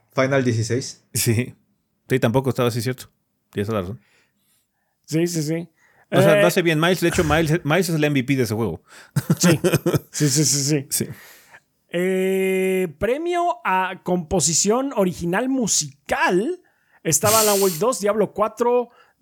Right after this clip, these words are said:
Speaker 3: Spider-Man dos, Planet of Lana y Star Wars Jedi Survivor. Y ganó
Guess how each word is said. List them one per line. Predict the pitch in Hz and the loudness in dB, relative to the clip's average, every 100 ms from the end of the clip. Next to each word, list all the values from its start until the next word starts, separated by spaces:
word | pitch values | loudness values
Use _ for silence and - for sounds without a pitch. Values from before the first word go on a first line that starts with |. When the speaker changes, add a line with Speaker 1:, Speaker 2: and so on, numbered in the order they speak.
| 165 | -2
Speaker 3:
Spider-Man | 185 - 196 214 208 185 | 0 2 2 2 2 2
dos, | 190 214 | 2 0
Planet | - 208 226 - | 0 0 0 -2
of | 151 151 | -4 -2
Lana | 180 220 233 247 | 0 2 0 0
y | 202 208 240 - | -2 -2 -2 -2
Star | - 214 208 | 0 0 2
Wars | 214 147 | 0 0
Jedi | 170 202 208 | 0 0 0
Survivor. | - 165 143 123 196 190 151 147 | 0 -2 -2 -2 2 2 0 -2
Y | 147 | -4
ganó | 147 156 175 208 | -4 0 0 0